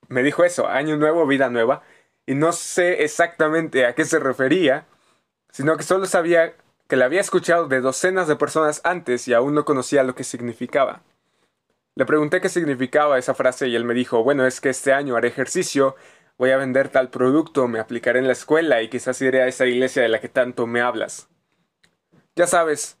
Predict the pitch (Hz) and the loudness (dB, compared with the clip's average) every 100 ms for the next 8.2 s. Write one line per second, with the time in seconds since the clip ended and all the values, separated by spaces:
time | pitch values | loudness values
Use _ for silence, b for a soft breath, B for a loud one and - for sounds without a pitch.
0 | _ 131 143 147 _ _ - 127 131 151 | _ -2 0 -2 _ _ -4 0 2 0
1 | 143 151 151 139 135 131 143 143 127 147 | 0 2 2 2 -2 -2 -2 0 2 2
2 | 156 165 b b b b b b b _ | 0 -4 b b b b b b b _
3 | - 127 139 175 180 - 175 170 151 139 | -2 -2 0 -2 -2 0 0 0 0 2
4 | 127 101 - _ _ _ _ _ _ - | 2 0 -16 _ _ _ _ _ _ -6
5 | 131 123 147 196 208 196 _ _ 131 165 | -2 2 2 4 0 -2 _ _ -4 0
6 | 151 135 131 110 - _ _ _ _ _ | 0 2 0 0 -8 _ _ _ _ _
7 | _ _ 123 117 120 127 117 120 - 190 | _ _ -4 0 0 -2 -2 -2 2 2
8 | 226 | 2